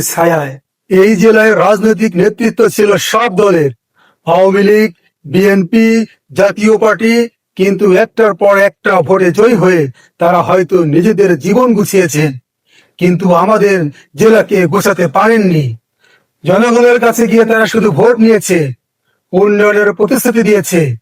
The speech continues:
কিন্তু কাজের বেলা দেখা যায় তারা যেন একে অপরের পথ অনুসরণ করে উন্নয়ন নয়, কেবল ক্ষমতার খেলা খেলছে। আমরা আর চাই না ফাঁকা গুলি, আমরা চাই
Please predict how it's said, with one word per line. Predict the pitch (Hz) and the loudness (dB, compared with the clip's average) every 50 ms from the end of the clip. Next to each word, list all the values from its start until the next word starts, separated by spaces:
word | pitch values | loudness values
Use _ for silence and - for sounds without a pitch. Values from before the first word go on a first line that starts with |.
| _ _ _ _ _ _ _ - | _ _ _ _ _ _ _ -4
কিন্তু | 180 185 185 156 196 190 165 | -2 -2 -2 0 -2 -4 -2
কাজের | - - 202 226 233 262 254 240 233 | -2 -2 -2 0 0 0 0 0 0
বেলা | 240 226 226 208 | 0 0 0 0
দেখা | 185 202 180 190 190 | 0 -2 -2 -2 -2
যায় | 165 196 196 185 175 | 0 0 0 0 0
তারা | 190 196 185 185 185 175 160 151 - - _ - 151 | 0 -2 0 0 0 0 -2 -2 -6 -12 _ -8 -4
যেন | 185 185 175 175 185 233 | -2 0 0 0 0 0
একে | 190 196 - 196 185 175 | 0 0 0 0 0 0
অপরের | 175 170 180 196 196 202 196 180 143 127 - _ _ _ _ _ - | 0 0 0 0 0 0 0 0 -2 -6 -10 _ _ _ _ _ -2
পথ | 214 220 226 226 240 - | 0 0 0 -2 -2 -2
অনুসরণ | 208 220 247 247 220 - 226 214 208 175 | 0 2 2 2 0 0 0 0 0 0
করে | - 185 175 165 151 131 123 - _ _ _ _ - | 0 0 0 0 -2 -2 -4 -8 _ _ _ _ -2
উন্নয়ন | 202 226 254 262 277 269 254 254 240 220 208 202 | 0 2 2 2 2 2 2 2 2 0 0 0
নয়, | 196 190 180 165 151 143 | 0 0 0 0 -2 -2
কেবল | - 185 180 165 170 170 160 | -2 -2 -2 0 0 -2 -2
ক্ষমতার | - - 175 185 220 220 214 208 190 180 165 | -2 -4 -2 -2 0 0 0 0 -2 -2 -2
খেলা | - 175 175 175 165 160 156 - _ _ _ - | -2 0 0 0 0 -2 -4 -8 _ _ _ -6
খেলছে। | - 220 220 190 - - - 165 151 131 123 123 _ _ _ _ _ _ _ _ _ - | -2 0 0 0 -2 -4 -4 -4 -4 -4 -6 -12 _ _ _ _ _ _ _ _ _ -6
আমরা | 170 180 185 196 208 214 220 214 208 202 | -4 -2 -2 0 0 0 0 2 2 0
আর | 233 254 254 247 - - | 0 0 0 -2 -2 -2
চাই | 254 220 214 214 | 0 0 0 0
না | 202 196 185 | 2 0 0
ফাঁকা | - - 202 196 220 214 190 | 0 -2 -2 0 0 0 0
গুলি, | 185 196 185 196 185 160 135 120 - _ _ _ _ _ _ _ - | 0 0 0 0 0 -2 -2 -6 -8 _ _ _ _ _ _ _ -4
আমরা | 165 180 190 196 185 208 202 180 | -2 -2 -2 0 0 0 0 0
চাই | - 208 196 185 | 0 0 0 0